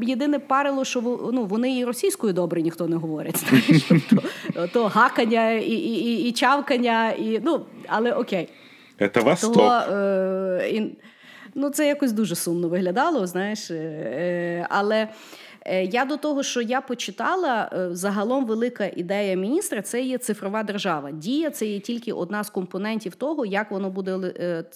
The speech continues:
Speaker 1: оцифровуватись. І от якщо прочитати список, тоді от ти відчуваєш подвох. Тому що якщо я спочатку подвох відчувала до Дії, я зараз подвох маю в інакшій. Значить, дивись, який список цифрової держави. Електронне урядування,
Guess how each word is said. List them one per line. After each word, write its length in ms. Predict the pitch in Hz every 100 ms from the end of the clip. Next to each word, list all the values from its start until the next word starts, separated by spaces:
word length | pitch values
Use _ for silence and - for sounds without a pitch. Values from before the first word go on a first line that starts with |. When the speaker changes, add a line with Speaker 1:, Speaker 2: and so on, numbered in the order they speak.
| -
Speaker 1:
оцифровуватись. 680 | - - 202 180 165 135 - -
І 80 |
от 140 | 185 202
якщо 220 | - 294
прочитати 640 | 294 247 - 247 247 214 196 - - -
список, 580 | - - 330 466 262 -
тоді 340 | 220 180 247
от 200 | 403 302
ти 120 | 240
відчуваєш 480 | 269 247 - 214 220
подвох. 520 | 220 208 180 170 -
Тому 220 | - 202 214
що 140 | -
якщо 240 | 208 -
я 80 | 240
спочатку 380 | 247 - 233 233
подвох 420 | 220 196 220 -
відчувала 460 | 220 - 214 208 202
до 160 | 175
Дії, 520 | 180 160 311 466 233 196 - - -
я 220 | 208 311
зараз 320 | 302 294 285 -
подвох 400 | 226 196 254 269
маю 260 | 226 233 220
в 40 |
інакшій. 400 | 220 202 170 -
Значить, 300 | 151 180 202
дивись, 240 | 226 320 269
який 200 | 233 226
список 420 | - 175 170 -
цифрової 580 | - 180 196 190 220 226
держави. 400 | 196 175 139 - _ _ _ _ _ _ _ - -
Електронне 560 | 180 180 180 220 285 285
урядування, 720 | 262 233 208 190 160 151 190